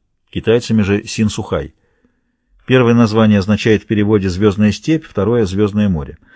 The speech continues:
То и другое даны по случаю многочисленных родников, бьющих из-под земли и похожих для смотрящего с высоты на звезды, рассеянные по небосклону. Ключи Одонь-Тала сливаются в тот же Алтын-Гол, который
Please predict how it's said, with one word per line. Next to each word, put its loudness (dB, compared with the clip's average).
То 2
и 0
другое 2
даны 4
по -2
случаю -2
многочисленных 0
родников, 0
бьющих -2
из-под -6
земли 0
и -6
похожих -2
для -2
смотрящего -2
с -6
высоты -2
на 4
звезды, 0
рассеянные 0
по -8
небосклону. -4
Ключи 2
Одонь-Тала 4
сливаются 2
в -10
тот 0
же -2
Алтын-Гол, 0
который 2